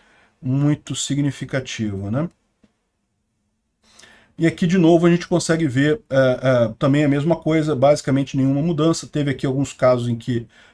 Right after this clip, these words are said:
também foi pra trás, né? Ou seja, o, os ucranianos perderam um pouco de espaço,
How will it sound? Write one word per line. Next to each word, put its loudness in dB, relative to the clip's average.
também 2
foi -2
pra 0
trás, 4
né? 0
Ou -2
seja, -4
o, -4
os -8
ucranianos -4
perderam 0
um -6
pouco -8
de -8
espaço, -2